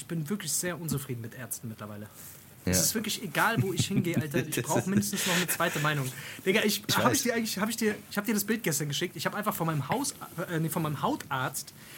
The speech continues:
Speaker 1: eine Creme, äh, verschrieben bekommen. Digga, das, da,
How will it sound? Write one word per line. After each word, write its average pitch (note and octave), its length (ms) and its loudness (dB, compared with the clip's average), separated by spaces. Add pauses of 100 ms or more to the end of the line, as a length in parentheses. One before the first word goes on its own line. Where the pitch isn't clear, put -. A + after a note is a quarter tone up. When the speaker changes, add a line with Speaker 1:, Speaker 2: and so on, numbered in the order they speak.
(280)
Speaker 1:
eine D#3 220 2
Creme, G#3 600 2
äh, E3+ 200 2
verschrieben E3 420 0
bekommen. D#3+ 420 -2 (300)
Digga, F3+ 140 6
das, - 260 2
da, - 80 -4